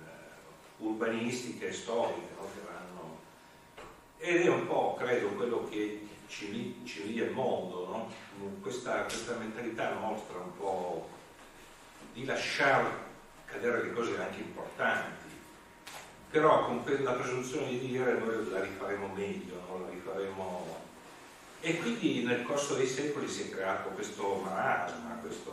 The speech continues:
questo tipo di, di civiltà che noi viviamo come italiani, no? Come, ehm, ed è probabilmente, eh, cioè, il resto d'Europa,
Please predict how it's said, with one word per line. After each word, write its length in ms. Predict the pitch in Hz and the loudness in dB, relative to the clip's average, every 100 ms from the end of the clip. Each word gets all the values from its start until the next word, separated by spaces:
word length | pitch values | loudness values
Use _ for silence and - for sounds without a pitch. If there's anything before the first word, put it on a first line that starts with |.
| - | -6
questo 260 | - - 98 | -8 -10 -10
tipo 280 | 110 104 101 | -8 -6 -4
di, 680 | 95 95 92 95 85 - - - - - - - | -4 -4 -4 -6 -6 -8 -10 -14 -16 -18 -18 -14
di 120 | - - | -10 -6
civiltà 500 | 107 104 101 - - | -2 -2 2 2 2
che 80 | |
noi 200 | 113 113 | 2 0
viviamo 580 | 107 95 131 - - - - - | 0 2 6 6 4 0 -6 -8
come 120 | 92 | -8
italiani, 540 | 82 - - - - - - | -6 -2 2 2 2 -4 -6
no? 100 | 98 98 | -8 -6
Come, 300 | 87 - - - - - - - - - - - - - | -10 -10 -10 -12 -16 -20 -20 -20 -20 -20 -20 -20 -20 -8
ehm, 1000 | 143 143 135 131 123 120 117 113 110 - - - - - - - - - - - - - - - - - - - - - | 4 8 10 10 8 6 4 0 -4 -6 -12 -18 -20 -20 -20 -20 -20 -20 -20 -20 -20 -20 -20 -20 -20 -20 -18 -18 -18 -10
ed 200 | 170 - | 0 4
è 100 | - | 4
probabilmente, 760 | - 123 131 135 156 202 - - | 4 4 4 4 4 2 4 4
eh, 560 | - - - - - - - - - - - - | 4 2 -4 -8 -8 -8 -12 -14 -14 -14 -16 -14
cioè, 140 | - 117 | -4 -2
il 380 | 110 - - 98 | -2 -8 -8 -2
resto 260 | - - | 0 2
d'Europa, 600 | 107 104 107 - - - | 4 6 6 4 2 -2